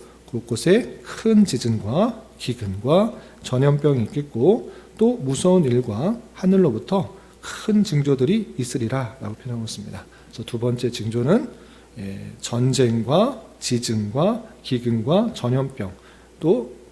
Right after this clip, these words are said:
무서운 일, 하늘로부터 큰 징조, 이렇게 전 세계가 혼란스럽고 또 지진과 기근으로 또 전염병으로 어려운 일들이 있을 것을,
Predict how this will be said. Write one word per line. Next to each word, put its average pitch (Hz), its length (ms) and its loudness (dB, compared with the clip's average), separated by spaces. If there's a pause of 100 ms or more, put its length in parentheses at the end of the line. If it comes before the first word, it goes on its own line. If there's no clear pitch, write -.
무서운 117 600 0
일, 110 280 0 (340)
하늘로부터 160 600 -2
큰 196 260 0
징조, 123 460 -2 (260)
이렇게 147 600 -2 (320)
전 156 380 -2
세계가 160 640 -2 (280)
혼란스럽고 170 880 0 (220)
또 160 380 0
지진과 127 520 -4
기근으로 127 640 -2 (200)
또 117 100 -8
전염병으로 127 680 -4 (300)
어려운 151 400 2
일들이 147 320 -2
있을 143 320 -2
것을, 202 460 -2